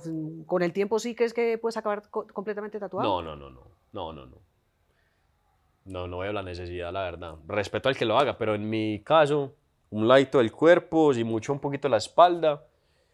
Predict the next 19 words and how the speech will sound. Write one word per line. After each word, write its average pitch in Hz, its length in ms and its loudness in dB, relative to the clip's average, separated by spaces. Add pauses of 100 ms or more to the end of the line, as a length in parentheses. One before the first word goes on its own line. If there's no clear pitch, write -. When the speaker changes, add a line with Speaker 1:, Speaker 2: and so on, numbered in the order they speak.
(200)
Speaker 2:
y 90 120 -8
chao, 90 480 -4 (200)
hasta 90 260 -10
ahí. 90 240 -6
Pues, - 460 -10 (380)
me 98 120 -4
gusta 95 260 -4
cómo 107 180 -4
se 95 80 -4
ve 95 80 0
esa 107 140 0
manga, 151 560 2 (380)
me 104 100 -4
voy 101 100 2
a 113 100 2
tatuar 107 280 0
aquí 113 220 -2
porque 113 280 -4
se, 95 400 -2